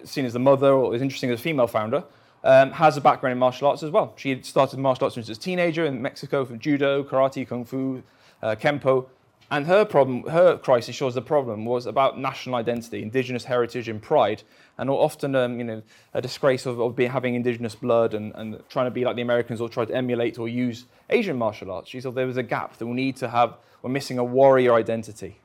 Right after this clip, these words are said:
And this, this, this sense of being Mexican, Mexicanidad. Okay, so this is her, she created a martial art for that, and she's not one, she's one of several actually.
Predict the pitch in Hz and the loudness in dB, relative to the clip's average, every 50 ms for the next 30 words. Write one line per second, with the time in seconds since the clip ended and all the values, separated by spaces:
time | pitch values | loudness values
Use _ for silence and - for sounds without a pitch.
0 | _ _ _ _ _ _ _ _ _ _ _ _ - 120 117 117 - 139 127 117 | _ _ _ _ _ _ _ _ _ _ _ _ -12 -10 -10 -8 -6 -6 -6 -6
1 | 117 113 123 - - 120 120 - 131 123 113 - 110 117 120 117 117 120 117 - | -8 -12 -12 -10 -8 -6 -6 -4 -4 -6 -6 -8 -8 -6 -6 -4 -4 -4 -6 -8
2 | - - - 101 98 110 110 - 123 - 117 110 104 104 101 90 - - _ _ | -10 -12 -12 -10 -8 -10 -10 -12 -12 -12 -12 -10 -10 -10 -12 -12 -12 -14 _ _
3 | _ _ _ _ - - - - - - - _ _ _ _ _ _ _ - - | _ _ _ _ -20 -18 -16 -12 -10 -12 -12 _ _ _ _ _ _ _ -6 -2
4 | 123 139 135 - 135 127 139 131 123 - - - 139 131 - 131 123 - 123 120 | -2 -2 -2 -2 -6 -4 -2 -2 -2 -2 -6 -10 -6 -2 0 0 0 0 -2 -2
5 | 123 127 127 117 - - 117 120 120 120 - - - - _ _ _ - 214 156 | 0 2 2 2 0 0 2 2 2 2 0 -4 -14 -20 _ _ _ -4 -2 -2
6 | 110 92 107 120 123 113 147 139 143 151 139 - 135 139 131 127 - - 139 131 | -2 -2 -2 -4 -6 -8 -6 -4 -2 -2 -2 0 -2 -4 -6 -6 -8 -10 -8 -4
7 | 131 151 135 123 - - 147 127 - 101 - - - - - 110 | -2 -2 -2 -2 -2 0 -2 0 0 -2 -4 -4 -8 -10 -14 -14